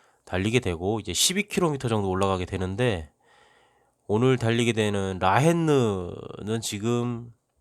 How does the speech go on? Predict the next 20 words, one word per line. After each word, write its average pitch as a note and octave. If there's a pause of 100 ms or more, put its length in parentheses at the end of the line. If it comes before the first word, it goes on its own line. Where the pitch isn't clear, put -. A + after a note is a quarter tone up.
(280)
십사 -
킬로미터 C#3+
정도, G2+ (640)
네, F2
한 A#2+
팔 A3
킬로미터 G#3
정도는 C#3
그냥 G#2
무난하게 B2+ (960)
달리게 A2+
되는 G#2
곳이고, G#2
그 A2
무난하다고 C#3+
해도 D3+
이제 G2 (680)
이 F#2+
컴퍼니언즈의 A#2+
이제 F2+